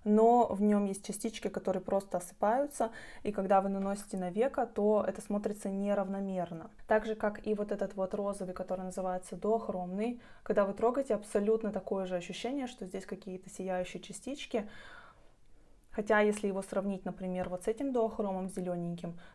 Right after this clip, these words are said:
то ощущение совсем другое, когда вы его трогаете, более такая равномерная и мягкая формула. Ну и, конечно же, зеленый сияет намного-намного лучше.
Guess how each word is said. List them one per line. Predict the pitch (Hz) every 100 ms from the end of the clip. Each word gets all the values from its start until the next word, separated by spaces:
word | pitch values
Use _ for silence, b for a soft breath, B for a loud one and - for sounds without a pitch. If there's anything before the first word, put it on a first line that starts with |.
| -
то | 202
ощущение | 196 170 220 247
совсем | 226 - 208 208
другое, | 233 214 202 180
когда | 180 175 180
вы | 175
его | 175 175
трогаете, | 175 240 247 233
более | 180 196 190
такая | - 180 180
равномерная | 185 180 185 240 254 202 185
и | 185
мягкая | 185 202 208 190 185
формула. | 196 190 185 175 170 B B B B B - - - - - - - - -
Ну | 220
и, | 220
конечно | 214 190 196 208 190
же, | 185 190
зеленый | 180 175 185 185 175
сияет | - 180 175 175
намного-намного | 180 175 180 175 175 175 170 175
лучше. | 175 269 - - 240